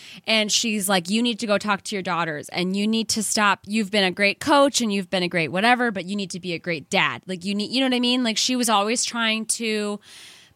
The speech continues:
put the dad in check of, you know,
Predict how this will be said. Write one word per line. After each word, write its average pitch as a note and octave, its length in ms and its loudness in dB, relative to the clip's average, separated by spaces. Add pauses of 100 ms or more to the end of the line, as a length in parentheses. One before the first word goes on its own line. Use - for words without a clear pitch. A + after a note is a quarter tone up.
(100)
put - 460 0 (160)
the G3 760 0 (220)
dad G3+ 400 2
in G3+ 160 -4
check - 480 -2 (580)
of, F#3 400 -6
you G#3 120 -4
know, E3 340 -2